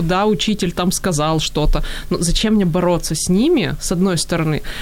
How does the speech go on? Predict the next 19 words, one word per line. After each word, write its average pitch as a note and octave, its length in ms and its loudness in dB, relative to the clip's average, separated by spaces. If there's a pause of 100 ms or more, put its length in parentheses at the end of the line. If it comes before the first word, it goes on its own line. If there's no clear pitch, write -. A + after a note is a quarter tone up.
(100)
с E3 40 -2
другой F#3+ 280 0
стороны, G3+ 300 0
мне F3+ 140 2
нужно F#3 280 0
учить F#3 240 -2
своего F#3 320 0
ребёнка A3+ 400 0
противостоять F3+ 1000 -2
этому, C#4+ 440 0 (240)
но A3 100 2
не A#3 120 2
просто C4 340 -2
противостоять, F3+ 440 -2 (300)
там, D3+ 180 0
иди G3 220 0
набей F#3 360 0
им D#3 120 -2
всем, D3+ 300 -2